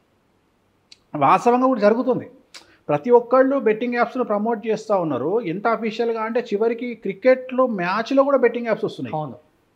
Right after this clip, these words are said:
Speaker 1: మరి ఈ దీని, దీని ఎ-, ఎవరిని మనం తప్పుపట్టాలా? ఎవరిని తప్పుపట్ట-, బెట్టింగ్ యాప్స్ క్రికెట్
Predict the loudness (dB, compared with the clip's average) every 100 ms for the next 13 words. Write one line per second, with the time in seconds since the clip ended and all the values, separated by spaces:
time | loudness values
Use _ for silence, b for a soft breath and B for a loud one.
0 | _ -4 -2 -4 -4 -4 -2 -2 -2 -4
1 | -6 -6 -6 -6 -4 0 2 4 2 0
2 | 0 -2 -2 -4 -4 -6 -8 -14 _ -2
3 | 2 2 2 -2 -2 -4 -2 -4 -2 -4
4 | 0 -2 -2 -6 0 2 2